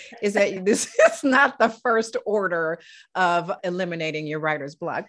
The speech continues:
But if all else fails, and even at the end of your journey, once you've gotten through the first draft, I always like to have a reward, and you can do that with whatever you want. But I'll tell you, one of my fun rewards that I have found is this little thing, and I don't know if y'all can read it, but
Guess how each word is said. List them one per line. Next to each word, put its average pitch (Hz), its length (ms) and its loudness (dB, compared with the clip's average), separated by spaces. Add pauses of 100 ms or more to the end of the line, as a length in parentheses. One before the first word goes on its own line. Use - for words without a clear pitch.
But 240 300 4
if 226 180 0
all 339 220 2
else 349 240 -2
fails, 196 540 -2
and 247 180 -8 (160)
even 349 320 -4
at 330 140 -4
the 269 160 -4
end 208 160 -2
of 214 100 -6
your 220 140 -4
journey, 156 400 -4
once 208 320 -6
you've 240 120 -6
gotten 202 320 -6
through 202 180 -6
the 196 100 -10
first 180 320 -6
draft, 226 640 -4 (440)
I 254 80 0
always 269 220 0
like 233 180 -2
to 226 80 -4
have 196 220 0
a 185 60 -2
reward, 170 920 -2 (340)
and 196 200 -4
you 226 100 -4
can 247 180 -2
do 226 180 -6
that 208 280 0
with 180 160 -8
whatever 190 320 0
you 214 220 -4
want. 170 340 -4
But 196 80 -4
I'll 254 220 -2
tell 254 180 -2
you, 214 160 -4
one 277 140 -4
of 277 80 -2
my 214 180 -2 (160)
fun 220 220 2
rewards 185 480 -2
that 170 100 -4
I 202 160 0
have 175 220 -8
found 147 420 -6 (320)
is 349 240 0
this 466 240 4
little 262 280 2
thing, 202 260 -6
and 190 100 -4
I 214 80 -2
don't 233 160 -4
know 220 120 -2
if 220 140 -8
y'all 196 200 0
can 202 200 -6
read 214 220 -4
it, 180 140 -4
but 185 240 0